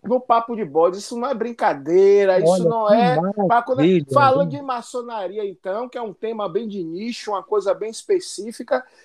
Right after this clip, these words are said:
Speaker 1: é muita coisa, né, meu irmão?
Speaker 2: É muita coisa, você atinge a, quase, a, praticamente quase todos os maçons do Brasil, né?
Speaker 1: <laughs>
Speaker 2: Com uma
Speaker 1: Mas o,
Speaker 2: audiência dessa.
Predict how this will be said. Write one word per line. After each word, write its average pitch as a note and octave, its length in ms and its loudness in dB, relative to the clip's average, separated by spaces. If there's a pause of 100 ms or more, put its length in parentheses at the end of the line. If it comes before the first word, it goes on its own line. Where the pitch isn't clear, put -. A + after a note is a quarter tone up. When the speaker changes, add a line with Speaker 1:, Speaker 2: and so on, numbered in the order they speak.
(180)
Speaker 1:
é D#4 100 4
muita C#4+ 360 0
coisa, G3 340 2
né, A#3 120 -2
meu A3 100 -2
irmão? F3 300 -4 (480)
Speaker 2:
É A#3 140 6
muita D#3+ 440 6
coisa, D#3+ 520 6
você D#3 240 -2
atinge F#3 520 0
a, F3+ 280 4
quase, F3+ 400 6
a, E3+ 100 6
praticamente F3 720 -2
quase A3+ 260 -6
todos F#3+ 280 0
os F3 200 -4
maçons D#3 500 -4
do F3+ 100 -4
Brasil, D#3 540 -2
né? D3+ 160 -8
Speaker 1:
<laughs> - 520 -12
Speaker 2:
Com D#3 160 0
uma D3+ 120 6
Speaker 1:
Mas A3+ 120 6
o, - 20 2
Speaker 2:
audiência D3 640 -2
dessa. B2+ 460 0